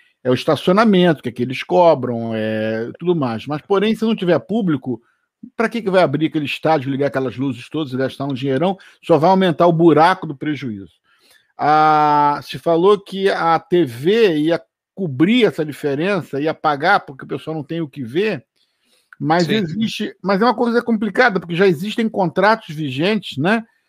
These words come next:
Speaker 1: E, e que vai ser difícil renegociar, porque a verba dos anunciantes também. Eu tava conversando com, com o Conca esses dias sobre o negócio da rádio. É, não adianta que, é, o pessoal que tá ouvindo na rádio, porque o pessoal não tá comprando o anúncio da rádio.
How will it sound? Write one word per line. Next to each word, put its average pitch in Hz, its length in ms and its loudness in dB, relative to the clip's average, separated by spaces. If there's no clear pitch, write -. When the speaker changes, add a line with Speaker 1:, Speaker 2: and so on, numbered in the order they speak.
Speaker 1:
E, 175 400 -6
e 165 60 -8
que 170 100 -10
vai 175 100 2
ser 165 100 -2
difícil 196 440 -4
renegociar, 175 840 2
porque 175 180 -6
a 175 80 4
verba 180 500 2
dos 160 160 -4
anunciantes 170 760 -4
também. 180 220 0
Eu 180 60 -8
tava 208 160 0
conversando 202 340 0
com, 196 180 -6
com 165 120 -6
o 160 80 -6
Conca 214 300 0
esses 139 200 -8
dias 190 360 -4
sobre 165 260 -2
o 165 40 2
negócio 156 180 2
da 147 100 2
rádio. 156 480 0
É, 170 360 6
não 180 100 -2
adianta 220 520 2
que, 165 1040 -8
é, 156 140 -4
o - 20 -6
pessoal 170 380 0
que - 80 -8
tá 165 80 4
ouvindo 156 240 0
na 160 140 2
rádio, 151 360 0
porque 160 220 -12
o - 20 -14
pessoal 196 220 -2
não 226 80 0
tá 240 100 0
comprando 240 440 4
o 262 40 2
anúncio 214 260 -2
da 175 120 2
rádio. 151 320 0